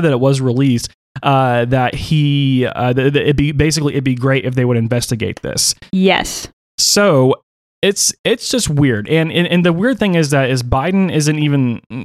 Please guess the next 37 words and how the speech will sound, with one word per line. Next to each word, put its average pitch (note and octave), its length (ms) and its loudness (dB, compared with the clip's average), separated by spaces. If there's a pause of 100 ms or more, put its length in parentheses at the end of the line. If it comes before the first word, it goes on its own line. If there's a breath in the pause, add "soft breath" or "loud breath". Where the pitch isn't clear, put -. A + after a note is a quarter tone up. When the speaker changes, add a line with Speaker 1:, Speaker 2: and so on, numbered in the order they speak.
(120)
Speaker 1:
he F#3 220 0
isn't G3 160 2
even, D3+ 300 2
he's E3+ 160 2
actually F3+ 240 0
behind D#3 420 2
in B2+ 80 4
Iowa C3 380 2
right A#2 200 0
now. A#2+ 220 2
Elizabeth D#3 420 2
Warren C#3 380 2
is A2+ 160 0
leading C#3 280 2
Speaker 2:
Yeah, A3 120 4
Speaker 1:
him. G3 80 4
Speaker 2:
Warren G#3 260 4
is G3+ 200 4
leading F#3 240 4
Speaker 1:
And, F3 80 4
Speaker 2:
Iowa. F3 320 2
Speaker 1:
and, D#3 420 2
uh, C3 440 2 (100)
he's, E3+ 520 2
I D#3 80 0
don't F3 120 2
know F3+ 100 2
if D#3+ 80 0
he's C3+ 160 2
scared F3 480 2
or C3+ 160 0
what, D#3+ 500 0
but C#3+ 240 0
it D3 140 2
is, D3+ 220 2
it's D3 160 -4
shady. A2+ 360 -4